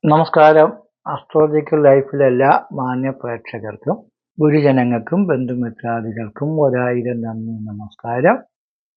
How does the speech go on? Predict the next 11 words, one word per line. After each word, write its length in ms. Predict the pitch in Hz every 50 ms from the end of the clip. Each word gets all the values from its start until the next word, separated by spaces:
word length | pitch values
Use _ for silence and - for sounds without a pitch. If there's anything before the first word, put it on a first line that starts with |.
| _ _ _ _ _ _ _ -
ഞാൻ 120 | 165 165 151
ഡോക്ടർ 380 | 139 135 135 - - - 127 127
എം 140 | 127 127 135
ഷിബു 320 | - - - 117 117 127 131 135
നാരായണൻ, 720 | 131 123 117 113 113 110 117 117 113 113 110 120 160 220 226 -
വമ്പായം. 600 | 208 139 107 101 98 98 101 98 98 98 98 98 - _ _ _ _ _ _ _ _ _ _ _ _ _ -
രണ്ടായിരത്തി 680 | 160 156 151 151 160 160 160 160 165 160 160 - 165
ഇരുപത്തിയഞ്ച് 760 | 160 151 135 135 135 143 143 143 - 151 139 131 131 127 131
പുതുവർഷത്തിലേക്ക് 1000 | 120 123 131 127 139 147 143 135 - - 143 131 131 - 127 123 127 127 110 120 127
എല്ലാവർക്കും 720 | 123 120 117 123 120 120 120 117 113 110 107 117 113 117 120 120
സ്വാഗതം. 640 | - - 107 110 110 110 107 107 107 101 107 -